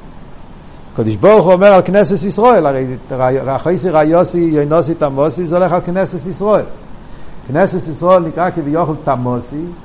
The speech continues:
אומר המדרש, מה זה תמוסי? הקדוש ברוך הוא אומר, תאומוסי, כמו תאומים. לא אני גודל ממנו, ככה לשון של המדרש. <laughs> אם לא המדרש אומר את זה, לא היינו יכולים להגיד את זה. אבל זה הלשון המדרש.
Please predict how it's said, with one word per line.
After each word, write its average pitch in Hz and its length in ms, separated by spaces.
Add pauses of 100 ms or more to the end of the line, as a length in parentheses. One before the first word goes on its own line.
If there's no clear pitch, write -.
(220)
אומר 139 200
המדרש, 160 480
מה 170 160
זה 147 120
תמוסי? 143 760 (380)
הקדוש 131 300
ברוך 196 280
הוא 185 100
אומר, 214 460 (200)
תאומוסי, 220 680 (680)
כמו 165 200
תאומים. 208 480 (680)
לא 208 380
אני 190 280
גודל 190 380
ממנו, 175 500
ככה 190 200
לשון 214 300
של 214 120
המדרש. 208 640
<laughs> - 120
אם 120 80
לא 151 200
המדרש 156 320
אומר 151 280
את 165 60
זה, 170 200
לא 156 80
היינו 165 200
יכולים 165 220
להגיד 180 260
את 180 100
זה. 131 80 (360)
אבל 127 240
זה 185 140
הלשון 196 300
המדרש. 208 500